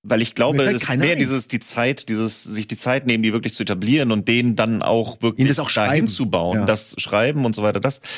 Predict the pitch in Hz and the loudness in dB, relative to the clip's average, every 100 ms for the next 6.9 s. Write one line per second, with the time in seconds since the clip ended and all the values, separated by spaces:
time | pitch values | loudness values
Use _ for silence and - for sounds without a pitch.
0 | - - 107 - 139 135 127 90 107 104 | -4 0 0 0 2 2 2 2 2 2
1 | 98 - - _ _ - - 165 170 143 | 0 -4 -14 _ _ -4 0 2 4 4
2 | 135 - 107 - 113 117 107 98 - 117 | 4 4 0 0 2 2 2 0 0 0
3 | 120 131 90 - - 101 160 - 123 110 | 0 0 -2 -4 -2 0 0 -2 0 0
4 | 107 90 90 139 110 107 - 87 - 90 | 0 0 0 0 -2 -2 -4 -8 -6 -2
5 | 104 139 - - - - 107 110 117 123 | -2 -2 -12 -20 -10 0 2 2 2 2
6 | 131 110 123 120 - 127 131 - | 2 2 2 4 2 2 0 -2